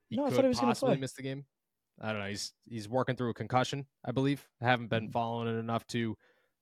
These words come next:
Speaker 1: to understand. I'm gonna go, I'm gonna go twenty, I'm gonna go twenty to ten Steelers. A win that you still don't feel super good about, but you go-, feel good enough with.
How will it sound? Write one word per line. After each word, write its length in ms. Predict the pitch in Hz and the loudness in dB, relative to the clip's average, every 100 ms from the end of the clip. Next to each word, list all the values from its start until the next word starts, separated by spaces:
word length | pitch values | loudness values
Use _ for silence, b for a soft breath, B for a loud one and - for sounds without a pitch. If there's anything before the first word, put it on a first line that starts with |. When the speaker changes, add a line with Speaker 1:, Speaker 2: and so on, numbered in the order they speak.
| - | -2
Speaker 1:
to 140 | 143 | 0
understand. 640 | 135 127 - 139 135 135 - _ _ _ _ _ _ - | 2 0 0 0 0 -2 -6 _ _ _ _ _ _ -2
I'm 140 | 156 185 | 0 2
gonna 160 | 190 | 2
go, 640 | 180 175 170 165 160 151 120 _ - | 4 6 6 6 2 0 -4 _ -6
I'm 140 | 147 185 | -4 -2
gonna 120 | 185 | -2
go 240 | 165 147 - | 0 -2 -6
twenty, 880 | - 147 165 165 - 185 175 180 165 _ _ _ _ _ _ _ _ _ 147 | -8 -2 -2 -2 -2 -2 0 -2 -6 _ _ _ _ _ _ _ _ _ -4
I'm 100 | 180 | 0
gonna 80 | 175 | 2
go 100 | 160 | 2
twenty 400 | - 160 165 170 | 2 0 2 2
to 80 | 156 | 0
ten 400 | 160 143 139 131 | 0 0 0 -4
Steelers. 760 | - 135 123 113 110 - - _ _ _ _ _ _ _ _ 123 | -4 2 4 4 2 -2 -8 _ _ _ _ _ _ _ _ -2
A 80 | |
win 280 | 131 143 147 | 2 2 2
that 220 | 139 135 | 0 -2
you 500 | 123 131 131 131 120 | 0 2 2 2 0
still 440 | 120 - - 156 151 | -4 -6 2 4 4
don't 200 | 143 135 | 2 0
feel 160 | 143 131 | 0 0
super 360 | - 135 127 | 0 0 0
good 200 | 117 131 | 0 2
about, 280 | 127 123 123 | 2 2 0
but 120 | 131 | -2
you 100 | 117 101 | -6 -6
go-, 260 | 127 131 - | -4 -6 -4
feel 180 | 143 135 | 0 0
good 220 | 117 123 | 4 4
enough 260 | 117 117 - | 4 0 0
with. 180 | 120 113 | 0 -2